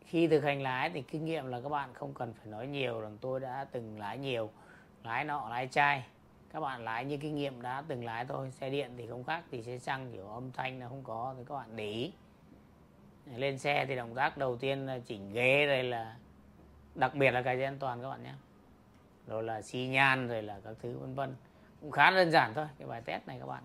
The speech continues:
không có gì. Hầu hết các bạn là lái quen rồi thì sẽ qua được bước này. Qua bước này thì đến bước cuối cùng là đi khám sức khỏe. Thì lúc nào có thông báo ở trên Vinmec các bạn khám sức khỏe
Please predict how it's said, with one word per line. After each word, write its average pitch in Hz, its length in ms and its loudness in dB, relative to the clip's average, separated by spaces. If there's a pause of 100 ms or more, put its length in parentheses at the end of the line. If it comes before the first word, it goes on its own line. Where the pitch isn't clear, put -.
không 135 100 -12
có 139 60 -10
gì. 131 200 -10
Hầu 123 180 0
hết 143 140 4
các 190 80 0
bạn 143 180 2
là 117 120 -8
lái 120 200 -6
quen 143 260 -2
rồi 127 240 -2
thì 113 120 -8 (500)
sẽ 127 140 -14
qua 143 180 2
được 127 160 -2
bước 139 120 -6
này. 117 200 -8 (560)
Qua 151 160 6
bước 160 160 6
này 151 240 4
thì 131 100 0
đến 135 220 -2
bước 165 180 -2
cuối 139 200 0
cùng 135 320 -2
là 123 160 -4
đi 127 120 -4
khám 123 240 -6
sức 147 120 -6
khỏe. 120 360 4 (200)
Thì 117 60 -10
lúc - 220 -4
nào 117 360 -4
có 123 140 -8
thông 135 200 -6
báo 107 240 -4
ở 139 140 -4
trên 123 160 -6
Vinmec 131 320 -8 (240)
các 123 80 -14
bạn 123 140 -10 (500)
khám 110 120 -14 (100)
sức 135 100 -10
khỏe 107 280 -2